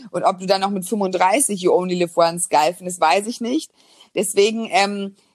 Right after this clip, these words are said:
äh, ja, also ich war immer extrem ehrgeizig, bin es auch heute und war es immer außerhalb dieser zwei Jahre.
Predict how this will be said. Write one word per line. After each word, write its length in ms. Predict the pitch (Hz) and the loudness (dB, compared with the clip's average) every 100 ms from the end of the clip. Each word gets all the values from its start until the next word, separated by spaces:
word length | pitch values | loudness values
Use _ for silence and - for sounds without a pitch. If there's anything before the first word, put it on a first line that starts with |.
| _ _ - | _ _ -6
äh, 300 | 175 190 175 | 0 0 2
ja, 160 | 220 233 | 2 2
also 160 | 190 185 | 2 -2
ich 80 | 202 | 0
war 160 | 180 | 0
immer 180 | 196 208 | 0 -8
extrem 380 | 202 - 214 185 | -8 -8 -8 -6
ehrgeizig, 680 | - 196 220 226 226 - | -2 0 0 0 -6 -6
bin 140 | - 233 | -4 -4
es 140 | 247 | -4
auch 200 | 165 180 | -4 0
heute 520 | 196 202 233 269 214 - | 2 2 0 -2 -2 -4
und 240 | 185 202 - - | -8 -8 -10 -4
war 260 | 180 190 233 | 2 4 2
es 100 | - | 0
immer 320 | 214 247 190 | 2 2 2
außerhalb 320 | 208 - 214 | 0 0 -4
dieser 300 | 190 196 196 | 0 0 0
zwei 240 | - 180 | 0 2
Jahre. 420 | 185 190 220 190 | 4 4 2 0